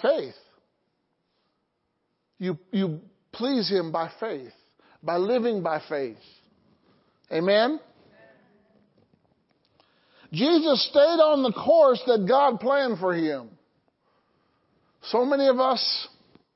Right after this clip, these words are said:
we've gotten knocked off course sometimes, haven't we? Not saying you're off course now. I said it happened in the past.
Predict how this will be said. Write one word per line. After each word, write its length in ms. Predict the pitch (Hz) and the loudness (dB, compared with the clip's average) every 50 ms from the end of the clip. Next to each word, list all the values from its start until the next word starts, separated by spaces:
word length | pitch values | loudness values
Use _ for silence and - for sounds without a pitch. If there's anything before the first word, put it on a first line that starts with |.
| _ _ - - - | _ _ -20 -14 -10
we've 160 | 214 240 220 190 | -6 -4 0 2
gotten 260 | 247 240 240 233 214 | 2 0 0 -2 -4
knocked 300 | 220 233 247 202 - - | -6 -6 -6 -6 -2 -2
off 220 | 190 175 156 - | -2 -2 -2 -4
course 540 | - 165 151 131 117 110 - - - - - _ _ _ _ _ _ _ - | -6 -6 -6 -6 -6 -10 -14 -16 -16 -18 -20 _ _ _ _ _ _ _ -14
sometimes, 580 | - 190 160 143 165 156 143 131 123 123 - | -12 -10 -8 -6 -4 -4 -4 -4 -8 -8 -4
haven't 320 | 180 190 190 185 160 139 123 | -2 -2 -2 -2 -4 -6 -10
we? 100 | 117 107 98 101 _ _ _ _ _ _ _ _ _ _ _ _ _ _ _ _ _ _ _ _ _ _ _ _ _ _ _ - | -12 -14 -16 _ _ _ _ _ _ _ _ _ _ _ _ _ _ _ _ _ _ _ _ _ _ _ _ _ _ _ _ -12
Not 140 | 262 277 | -10 -8
saying 260 | - - 330 349 349 330 | -4 -4 -4 -2 -2 0
you're 120 | 277 240 | 0 0
off 160 | 240 226 - | 0 0 -2
course 300 | - 254 285 277 202 170 | -2 -2 -2 -2 -2 -2
now. 320 | 202 208 254 320 330 285 254 | -4 -4 -2 -2 -2 -2 -4
I 40 | |
said 200 | 208 - 240 269 269 | -4 -4 -4 -4 -4
it 140 | 220 214 220 | -4 -4 -2
happened 340 | 226 302 359 - 349 330 | 0 -2 -2 -2 -4 -4
in 100 | 339 339 | -4 -4
the 60 | 311 226 | -4 -4
past. 520 | - 311 349 339 311 247 - - - | -2 -2 0 0 0 -2 -4 -8 -12